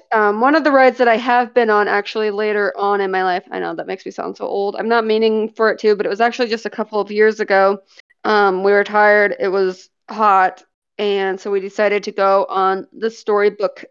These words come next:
Canal ride, which was, is actually a really cool ride. Um, and it was also open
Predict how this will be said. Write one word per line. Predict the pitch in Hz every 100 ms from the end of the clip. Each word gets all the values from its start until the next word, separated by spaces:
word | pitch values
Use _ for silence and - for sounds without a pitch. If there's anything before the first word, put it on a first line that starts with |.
| -
Canal | - 277 440 311 202 - -
ride, | 190 180 165 160 _ _ _
which | - 359 -
was, | 440 392 - _
is | 302 349 330
actually | 320 349 392 427
a | 339
really | 247 262 254 247
cool | - 233 220 202
ride. | 185 190 175 202 262 392 - _ _ _
Um, | 214 233 226 214 208 190 190 _
and | 220 226
it |
was | 226 240
also | 262 311 381 349
open | - 220 208 214 202 202 208